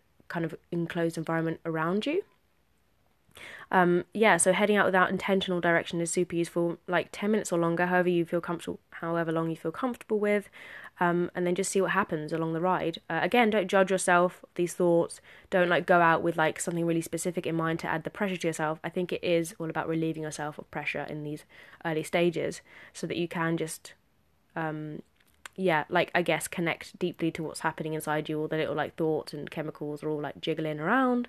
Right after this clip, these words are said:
and then you're like, bing, light bulb moment, something will happen. Um, so what I do in response to advertising campaign ideas, when I go out, I could just notice, like, if I'm thinking about a brief,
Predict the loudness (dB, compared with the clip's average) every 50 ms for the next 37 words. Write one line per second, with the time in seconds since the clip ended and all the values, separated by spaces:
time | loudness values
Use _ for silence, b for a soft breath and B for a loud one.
0 | _ -8 -6 -4 -2 0 0 0 0 0 -2 -4 _ B B B B B B B
1 | B 4 6 6 6 6 4 4 4 4 4 4 4 2 2 2 2 2 0 0
2 | -2 -4 _ _ _ _ _ _ _ _ -6 -4 -4 -4 -4 -4 -6 -6 -4 -4
3 | -6 -6 -8 -10 _ _ B B B B B B B B B B 0 2 2 4
4 | 2 0 0 -4 -8 _ _ _ B B B B B B 4 8 8 10 10 10
5 | 8 8 8 8 8 8 8 8 6 4 2 _ -2 -2 0 0 0 -2 -2 -2
6 | 0 0 2 2 2 2 2 2 2 2 2 0 0 -2 -2 -2 -2 0 0 0
7 | 0 0 2 2 2 0 0 0 0 0 2 2 2 4 4 4 4 2 2 0
8 | -2 -2 -4 -6 -8 -10 -6 -4 -2 -2 -2 -4 -4 -2 0 0 0 -2 -4 -10
9 | -20 _ _ _ _ _ _ -12 -8 -6 -2 0 0 0 0 0 -2 -2 -2 -2
10 | -2 -2 0 0 0 0 -2 _ _ _ _ _ _ -16 -14 -8 -4 -2 -2 -2
11 | -2 -4 -8 -14